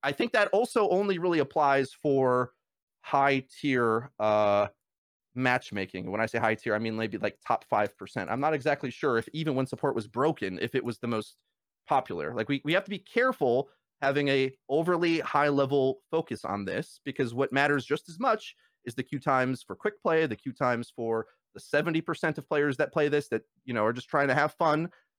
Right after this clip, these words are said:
Those queue times were not necessarily as bad, as, even when support was broken, I think.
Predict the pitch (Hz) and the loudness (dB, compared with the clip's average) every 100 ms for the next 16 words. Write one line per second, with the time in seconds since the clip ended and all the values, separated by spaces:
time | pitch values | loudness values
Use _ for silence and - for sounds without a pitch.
0 | _ - 165 233 - 214 196 180 156 160 | _ 0 0 0 -4 -2 0 2 0 -2
1 | 160 175 190 180 160 180 139 107 87 101 | 0 0 0 -2 -2 2 2 2 0 -2
2 | 65 - - 139 135 - 160 180 175 151 | -4 -6 -4 0 0 -4 -6 -2 0 -2
3 | 139 165 127 107 98 - 120 - 107 113 | 0 -2 0 -2 -2 -4 -14 -4 -4 -4
4 | 80 | -10